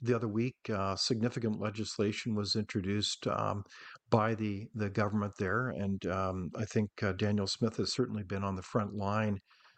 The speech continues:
uh, among other key ministers there in Alberta, um, introducing legislation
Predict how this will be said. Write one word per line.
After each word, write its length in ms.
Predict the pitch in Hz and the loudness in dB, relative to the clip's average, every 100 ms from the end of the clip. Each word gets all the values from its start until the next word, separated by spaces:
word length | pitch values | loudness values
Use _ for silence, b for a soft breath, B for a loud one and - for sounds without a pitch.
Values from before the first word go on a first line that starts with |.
| - _ | -20 _
uh, 240 | 110 98 90 | 2 2 2
among 340 | 104 101 98 98 | 2 2 2 2
other 300 | 107 107 92 _ | 2 0 -4 _
key 160 | - 127 | 2 2
ministers 520 | 101 101 107 - 104 | 4 0 -4 -2 -2
there 200 | 98 98 | 0 0
in 60 | 98 | 0
Alberta, 500 | 95 95 95 95 98 b b b b - | -2 0 2 2 -2 b b b b 2
um, 560 | 117 110 110 107 92 - - | 4 4 2 0 -2 -6 0
introducing 640 | 160 - 131 143 - 120 | 0 0 0 0 2 2
legislation 1080 | 123 123 123 - 123 131 131 131 107 107 | 2 0 -2 0 2 2 0 -2 0 -2